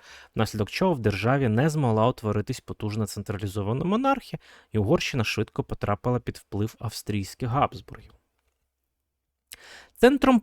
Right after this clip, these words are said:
польського князівства, а згодом королівства, стало племінне об'єднання полян, що мешкали навколо міста Гнєзна. Першим відомим польським князем був Мешко перший з династії П'ястів. У дев'ятсот шістдесят шостому році він разом зі своєю тритисячною дружиною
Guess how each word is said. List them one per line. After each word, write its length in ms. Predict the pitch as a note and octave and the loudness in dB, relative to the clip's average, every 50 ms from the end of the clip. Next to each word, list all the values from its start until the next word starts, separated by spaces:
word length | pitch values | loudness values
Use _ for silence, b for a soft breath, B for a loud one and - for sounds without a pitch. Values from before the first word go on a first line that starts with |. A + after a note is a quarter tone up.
| - _ | 6 _
польського 540 | - F#3 D3+ A2+ G2 - - - - C3 A#2+ | 10 12 12 12 10 8 2 -2 -4 -4 -4
князівства, 720 | - - E3+ E3+ D3 D3+ E3 F3+ F3 - - - G#3 - - _ | -2 -2 -2 -2 0 -2 -2 -4 -4 -6 -4 -4 -4 -4 -4 _
а 100 | - C#3 | -2 0
згодом 340 | C3+ A2+ G#2+ A#2 A2 A2 G#2+ | 0 2 2 2 2 2 0
королівства, 680 | - - A2+ G#2 G#2 G2+ G2+ G#2 A#2+ - - - A#3+ C4 A3 | 0 0 0 0 2 0 0 -2 -4 -8 -6 -4 -4 -4 -4
стало 320 | - - - E3+ G#3 A#3+ | -6 -2 0 2 2 2
племінне 460 | A#3 - B2+ B2 A#2 A2+ A2 A#2 C#3 D#3+ | 0 0 0 0 2 2 2 0 0 0
об'єднання 560 | C#3+ G#2+ B2 A2 G#2 A2+ A2 G2 F#2+ G2 F#2+ | 0 0 -2 -2 0 0 0 0 -2 -4 -4
полян, 340 | - - A#2+ D#3+ A3+ D4 C#3+ | -4 -2 0 2 0 0 -2
що 200 | - - - A2 | -4 -4 -2 -2
мешкали 420 | A2+ D#3 - - - - D3 C3+ | 0 -2 -2 -4 -4 -2 -2 0
навколо 460 | A2+ G#2 G2+ - - - C3 C#3 B2 | 0 -2 -4 -4 -2 0 0 2 2
міста 440 | G2+ G2+ G#2+ A2+ - - - B2+ B2 - _ _ | 2 0 -2 -2 -4 -8 -10 -12 -12 -12 _ _
Гнєзна. 580 | - G#2 F#2+ A2+ B2+ B2+ A2 F#2 F2+ - - - - _ _ _ b b b b b b b b b b b b b b _ | -6 -2 0 2 2 2 0 0 -4 -8 -12 -14 -16 _ _ _ b b b b b b b b b b b b b b _
Першим 380 | - G#3 G#3+ - - - F#3+ F3 | 6 6 8 6 4 2 2 2
відомим 540 | C#3+ D#3 D3+ B2 A#2+ A#2+ G#2+ G2 F#2 F#2 - | 2 2 4 8 8 10 10 8 6 2 -2
польським 400 | - A2 G2+ - - - A2 G#2 | -4 -6 -6 -6 -6 -6 -6 -6
князем 520 | - - D3 F#3 A#3+ C4+ B3+ A3+ F#3 B2 | -4 -2 0 2 2 2 2 2 0 2
був 220 | G#2 B2+ E3 F3 - | 2 2 0 0 0
Мешко 360 | - A#2 A#2+ B2 - - - - | -2 -2 -2 -2 -2 -6 -8 -2
перший 520 | - - D#3+ B2+ G2+ G#2 - - - G2+ | 2 4 6 6 6 4 0 -4 -4 -4
з 60 | G2 | -2
династії 640 | F#2+ G2+ G2 G#2 G#2+ A2+ A2 - - - - A#2 - _ | -2 -2 0 0 0 0 -2 -4 -8 -8 -8 -8 -8 _
П'ястів. 520 | - A2 A#2 G2+ - - - - - - - _ _ _ _ _ _ _ _ _ _ B B B B B B B B - | -2 0 0 0 0 -4 -10 -20 -20 -20 -20 _ _ _ _ _ _ _ _ _ _ B B B B B B B B -6
У 40 | A2+ | -2
дев'ятсот 300 | G2 G2+ G#2 - A#3+ A#3+ | -2 0 4 4 4 4
шістдесят 360 | - E3+ C#3 B2+ - D#3 C#3 | 2 0 -2 2 2 0 2
шостому 460 | - - D3+ C#3 - - B2+ A2 G#2+ | 2 0 -2 0 -2 -2 0 2 2
році 400 | G#2+ C#3 E3 F3+ - - - E3+ | 4 2 2 0 0 -2 -4 -2
він 380 | A#2 G#2 A2+ B2 C3 D#3 G3 G3 | 0 2 2 2 2 2 -2 -2
разом 320 | - - A2 - A#2+ A2 | -2 -2 0 0 0 0
зі 80 | G2+ G#2 | 0 -2
своєю 380 | G2+ - - A2 A2+ A2+ A2 G#2 | -4 -4 -2 -2 0 0 0 0
тритисячною 760 | - - - G#2+ - - A2+ - G#2 G#2 - - A2 G#2 G2+ | -2 -4 -6 -4 -4 -6 -6 -6 -6 -8 -6 -4 -4 -2 -2
дружиною 580 | G2 G#2+ A2 G#2 G2 G#2 G2+ G#2 C3+ F#3 A#3+ | -2 -2 -2 -2 -2 -2 -2 -2 -2 -4 -6